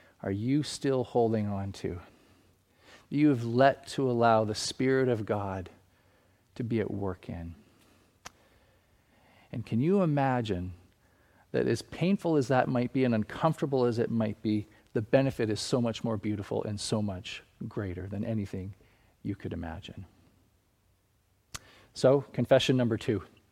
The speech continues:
Peter, "Jesus, you are the Messiah." And in that moment,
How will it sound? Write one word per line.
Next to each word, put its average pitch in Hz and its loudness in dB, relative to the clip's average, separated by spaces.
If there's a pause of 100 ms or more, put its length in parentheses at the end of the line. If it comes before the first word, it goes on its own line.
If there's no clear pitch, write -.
(500)
Peter, 104 0 (600)
"Jesus, 135 0 (680)
you 127 2 (680)
are 107 -2
the 104 -2
Messiah." 95 0 (1200)
And 110 -2
in 165 2
that 151 6
moment, 147 4